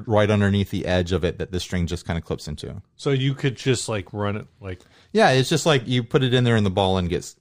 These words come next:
Speaker 1: gets caught.
Speaker 2: Gotcha.
Speaker 1: Yeah. It's not like this, the, there's the, a thing you have to run the string through underneath it. It's
Speaker 2: Right.
Speaker 1: a little, it's a little hook.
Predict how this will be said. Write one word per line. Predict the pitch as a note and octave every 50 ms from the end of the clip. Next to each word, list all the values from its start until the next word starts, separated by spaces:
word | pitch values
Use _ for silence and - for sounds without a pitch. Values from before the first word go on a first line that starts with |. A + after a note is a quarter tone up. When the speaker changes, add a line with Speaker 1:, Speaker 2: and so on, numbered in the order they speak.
| _ _
Speaker 1:
gets | - E2+ -
caught. | - - - G2+ E2+ D2+ - -
Speaker 2:
Gotcha. | G#2+ F#2+ F#2 - - G#2 F#2+ F#2+
Speaker 1:
Yeah. | G#2+ F#2 D#2+ D2+ C#2+ - _ _ _ _ _ _ _ _ _ -
It's | - A#2+ - -
not | D3 C#3+ C#3 F#2+
like | C3 B2+ B2+ A#2+ -
this, | C3 B2+ A2 G2 - - - - _ _ _ _ _ _ _ -
the, | A#2 G#2+ G#2+ A2+ A2 -
there's | F#2 A2+ A2 G#2 G#2 F#2 - -
the, | A2 G2+ F#2+ F#2+ F#2 F#2 -
a | F2 G2
thing | - - A2+ G#2
you | G2+ G2
have | F#2 -
to | G2+ F#2
run | F2 F#2+ G2 F#2+ F#2+
the | F2
string | - - - - G#2 F#2+ F2+
through | - F#2+ F2+ E2+ F2
underneath | F2 F#2+ F#2+ E2+ E2 E2 E2 E2+ F2+ F2 E2+ - E2+
it. | D#2 C#2+ -
It's | F2 G#2+ G#3
Speaker 2:
Right. | A#3+ F3+
Speaker 1:
a | F3+
little, | E3+ D#3 C3+ A#2
it's | A#2 - - D3+ D#3 -
a | E3+
little | D#3 A#2+ G#2
hook. | G2 - - - -